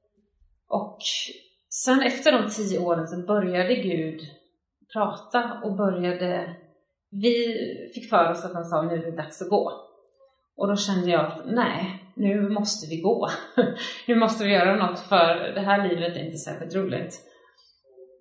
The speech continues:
Så vi bestämde oss, nu kan du ta nästa,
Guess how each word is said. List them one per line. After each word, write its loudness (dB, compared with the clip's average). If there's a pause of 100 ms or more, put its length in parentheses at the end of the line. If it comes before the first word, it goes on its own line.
(340)
Så 4 (500)
vi -2
bestämde 2
oss, 2 (560)
nu -8
kan 0
du -2
ta -2
nästa, -2